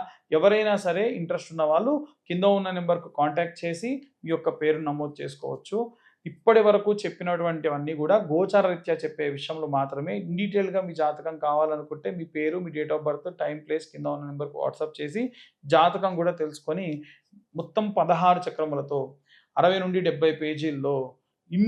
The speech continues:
డీటెయిల్డ్‌గా మీ జాతకాన్ని పీడీఎఫ్ రూపంలో ఇవ్వడం జరుగుతుంది. ఇక విశేషంగా చాలామంది ఏంటంటే మన వీడియోస్ చూస్తున్నారు, ఛానల్ని సబ్స్క్రైబ్ చేయట్లేదు, లైక్ చేయట్లేదు. మీరు చేసేటువంటి సబ్స్క్రైబ్ కానీ లైక్ వల్ల మాకు కొంచెం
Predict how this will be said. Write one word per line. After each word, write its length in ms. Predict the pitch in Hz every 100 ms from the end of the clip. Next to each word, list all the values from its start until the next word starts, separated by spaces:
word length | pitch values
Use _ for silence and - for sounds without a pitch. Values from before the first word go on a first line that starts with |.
| 226
డీటెయిల్డ్‌గా 680 | 226 220 190 160 147 156 156 131 - -
మీ 120 | 151
జాతకాన్ని 640 | 143 147 156 156 160 202 214 254 _ _
పీడీఎఫ్ 380 | 170 180 190 185
రూపంలో 300 | 170 165 156
ఇవ్వడం 300 | 151 143 143
జరుగుతుంది. 540 | 139 127 127 135 135 196 - _ _
ఇక 140 | 196 214 190 170 175 - _ _ _ _
విశేషంగా 680 | 156 156 220 220 214 202 208
చాలామంది 560 | 208 165 175 202 196 190
ఏంటంటే 440 | 180 170 170 165 202
మన 180 | 185 165
వీడియోస్ 380 | 151 156 180 180
చూస్తున్నారు, 560 | 160 151 - 160 151 160
ఛానల్ని 400 | 156 143 165 175
సబ్స్క్రైబ్ 440 | 165 143 - 190 185
చేయట్లేదు, 580 | 156 151 147 143 139 139 143 135
లైక్ 200 | 139 156 -
చేయట్లేదు. 600 | 156 139 139 131 131 135 139 _ _
మీరు 180 | 160 165
చేసేటువంటి 600 | 156 165 175 190 185 180
సబ్స్క్రైబ్ 500 | 165 160 - 175 180 170
కానీ 220 | 170 185 170
లైక్ 220 | 156 175 -
వల్ల 200 | 170 196 202
మాకు 180 | 165 156
కొంచెం 260 | 160 151